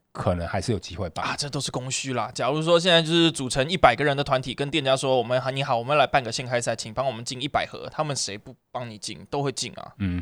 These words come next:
Speaker 1: 对啊，希望啊。
Speaker 2: 对啦，那有，
Speaker 1: 呃，
Speaker 2: 要有这样的一个团体在啦。
Speaker 1: 希望玩家们就是团结起来。
Speaker 2: 是，容易的嘛。
Speaker 1: 对啊，没有，因为其实国际版在台湾现在市场也是相对比较
Speaker 2: 式微。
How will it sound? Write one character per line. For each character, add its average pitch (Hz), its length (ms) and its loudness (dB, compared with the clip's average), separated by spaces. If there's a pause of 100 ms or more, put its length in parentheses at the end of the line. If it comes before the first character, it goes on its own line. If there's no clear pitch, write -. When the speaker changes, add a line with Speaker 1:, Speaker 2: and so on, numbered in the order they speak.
(120)
Speaker 1:
对 92 100 0
啊， 80 160 2
希 110 280 6
望 107 200 12
啊。 78 160 -4
Speaker 2:
对 107 120 -4
啦， 57 340 -6
那 143 140 -2
有， 117 100 2
Speaker 1:
呃， 110 220 8
Speaker 2:
要 190 80 12
有 135 120 8
这 180 120 4
样 151 100 4
的 127 80 0
一 120 60 -2
个 123 100 0
团 - 180 -6
体 123 200 -12
在 101 160 -4
啦。 - 80 -4
Speaker 1:
希 147 100 2
望 139 320 12
玩 113 160 6
家 127 180 6
们 101 400 0
就 - 80 -10
是 98 460 -4
团 127 200 2
结 110 200 2
起 104 140 0
来。 85 240 -8
Speaker 2:
是， 127 460 6
容 120 240 0
易 147 100 -4
的 104 100 4
嘛。 98 60 2
Speaker 1:
对 104 80 0
啊， - 40 2
没 151 60 12
有， 147 100 12
因 262 140 8
为 240 120 8 (180)
其 - 160 2
实 170 100 2
国 151 160 6
际 190 80 2
版 120 180 8 (140)
在 147 360 6
台 - 200 2
湾 120 320 4
现 143 180 0
在 135 140 4
市 - 180 0
场 87 220 -2
也 78 80 -12
是 - 140 -4
相 104 180 0
对 104 180 -2
比 85 100 -12
较 85 360 -4
Speaker 2:
式 135 320 -4
微。 53 320 -10